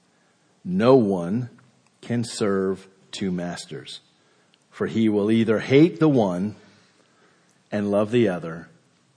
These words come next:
or will be devoted to the one and despise the other. You cannot serve both God and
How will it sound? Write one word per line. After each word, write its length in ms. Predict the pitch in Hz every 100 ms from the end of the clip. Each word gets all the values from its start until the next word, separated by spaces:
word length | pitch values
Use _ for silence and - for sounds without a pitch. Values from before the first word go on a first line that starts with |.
| _ _ _
or 120 | - 104
will 100 | 101
be 120 | 107
devoted 520 | 104 98 123 127 120
to 140 | 120
the 100 | 107
one 400 | 101 92 82 85
and 220 | 92 98 92
despise 1160 | 87 - - 107 90 80 76 71 71 - - _ _ _ _ _
the 160 | 92 87
other. 360 | - 80 71 - _ _ _ - - -
You 180 | 104 107
cannot 680 | - 147 170 175 143 139 -
serve 800 | - 135 117 95 85 90 - - -
both 680 | 98 120 127 156 165 - - 107
God 600 | 104 120 98 87 90 87 - _ _ _ _
and 640 | 131 123 107 98 98 95